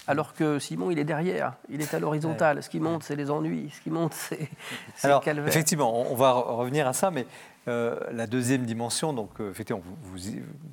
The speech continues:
Speaker 2: les gens liront, hein, parce que c'est un livre très accessible, euh, profond, accessible, c'est pas un livre de théologie impénétrable, bien loin de là, c'est, euh, le sacerdoce, c'est, c'est, c'est ce concept de sacerdoce des baptisés. Alors,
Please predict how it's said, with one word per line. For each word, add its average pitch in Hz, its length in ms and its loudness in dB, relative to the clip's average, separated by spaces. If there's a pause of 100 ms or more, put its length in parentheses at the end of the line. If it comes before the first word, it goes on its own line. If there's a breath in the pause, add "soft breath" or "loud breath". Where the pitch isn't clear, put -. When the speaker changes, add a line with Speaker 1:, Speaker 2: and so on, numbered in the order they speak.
Speaker 2:
les 92 140 -10
gens 95 160 -10
liront, 120 420 0
hein, 107 60 -6
parce - 160 -10
que - 60 -8
c'est 113 60 -8
un 101 60 -4
livre 101 240 -8
très 107 220 -4
accessible, 107 600 -2
euh, 98 180 -6 (880 loud breath)
profond, 147 540 0
accessible, 127 520 0
c'est 113 120 -2
pas 117 160 0
un 113 40 0
livre 113 180 -2
de 110 40 0
théologie 113 640 0
impénétrable, 104 800 -2
bien 107 300 -6 (140)
loin 135 240 -2
de 117 80 -2
là, 120 260 0 (480 loud breath)
c'est, 160 400 2
euh, 113 400 2
le 113 140 -4
sacerdoce, 127 760 0
c'est, - 120 -4
c'est, - 220 -4
c'est - 160 0
ce - 180 2
concept 151 420 0
de 107 80 -4
sacerdoce 139 800 0
des 104 100 -4
baptisés. 98 640 -4
Alors, 90 200 -6